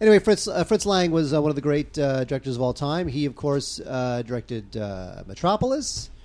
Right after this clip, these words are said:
uh, of course, made M, and before he came to, uh, uh, Hollywood and had a decent Hollywood career. But before all of that, uh, we're talking the, uh, kinda right after World War One,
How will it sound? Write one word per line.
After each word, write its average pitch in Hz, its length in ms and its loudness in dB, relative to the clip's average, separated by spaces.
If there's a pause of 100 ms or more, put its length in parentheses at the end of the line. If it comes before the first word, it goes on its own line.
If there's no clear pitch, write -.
(440)
uh, - 40 -10
of 110 200 -6
course, 131 240 -4
made 123 220 -6
M, 185 480 -2 (640)
and 135 340 -4
before 139 220 0
he 139 60 2
came 135 220 -2
to, 127 280 0
uh, 110 680 -2 (360)
uh, 87 240 -12
Hollywood 175 420 2
and 175 120 -6
had 127 140 -2
a 110 120 -2 (460)
decent 131 280 -4
Hollywood 151 400 0 (200)
career. 175 400 0 (920)
But 180 120 4
before 214 280 4
all 254 320 6
of 156 100 2
that, 135 600 0 (560)
uh, 143 180 0
we're 170 80 0
talking 170 380 0
the, 139 300 0
uh, 117 380 -2
kinda 196 200 -4
right 160 240 0
after 156 160 -2
World 143 220 2
War 131 180 0
One, 110 560 -4